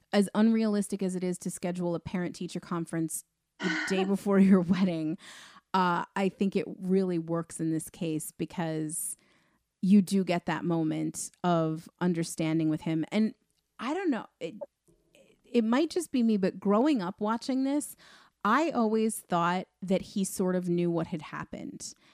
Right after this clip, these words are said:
Speaker 1: And that's why he put up with Anna in Tess's body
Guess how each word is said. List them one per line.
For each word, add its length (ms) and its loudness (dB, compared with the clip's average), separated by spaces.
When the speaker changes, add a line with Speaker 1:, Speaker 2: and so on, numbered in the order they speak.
Speaker 1:
And 220 4
that's 260 -2
why 160 2
he 200 -6
put 300 -2
up 240 -4
with 480 -4
Anna 260 4
in 260 2
Tess's 440 0
body 580 2